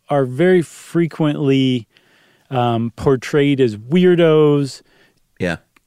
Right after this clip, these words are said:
Speaker 1: Just complete alcoholics who, like, can't,
Speaker 2: Mm-hmm.
Speaker 1: can't do anything else but live by themselves. That almost like they're placed there because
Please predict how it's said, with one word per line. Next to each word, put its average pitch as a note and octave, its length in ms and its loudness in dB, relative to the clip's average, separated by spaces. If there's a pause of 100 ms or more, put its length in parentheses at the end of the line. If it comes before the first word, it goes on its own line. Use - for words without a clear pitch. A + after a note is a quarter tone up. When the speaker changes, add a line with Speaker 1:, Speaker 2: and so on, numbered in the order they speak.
(140)
Speaker 1:
Just - 320 -2
complete F#3+ 600 -2
alcoholics C#3+ 760 0
who, D3 160 0
like, C3+ 240 0
can't, D3 380 -2
Speaker 2:
Mm-hmm. G#2+ 240 -2
Speaker 1:
can't D3 420 -4
do D3+ 280 0
anything D3 500 0
else C3+ 260 0
but C3 240 -2
live C3+ 320 0
by C3 220 0
themselves. B2+ 560 -2
That D3+ 120 0
almost E3+ 360 0
like D3+ 160 -2
they're C#3 160 0
placed D3+ 440 -4
there B2+ 200 0
because B2 480 -2